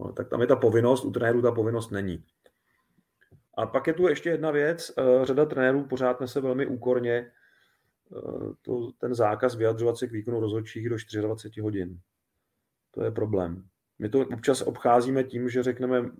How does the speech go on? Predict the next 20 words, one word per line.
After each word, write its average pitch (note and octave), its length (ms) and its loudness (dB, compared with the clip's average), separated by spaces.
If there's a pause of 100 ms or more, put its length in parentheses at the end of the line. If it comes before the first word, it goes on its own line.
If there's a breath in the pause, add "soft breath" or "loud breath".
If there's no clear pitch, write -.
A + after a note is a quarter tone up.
(160)
jako A2+ 260 -4
můžete G2+ 380 -2
se G#2+ 140 -2
vyjádřit, A2 640 2
my A2 80 -4
to B2 120 2
pustíme B2 540 -4
až - 360 -4 (540)
po C3+ 140 4
čtyřiadvaceti B2 640 0
hodinách A2 440 0
a - 40 -2
ověřili G#2 360 2
jsme A#2 200 -6
si, C#3+ 300 -2 (1200 soft breath)
pravda, G#2 280 6
u - 100 2
bývalého F#2+ 540 2
ředitele A2+ 480 0
extraligy, A#2+ 760 -2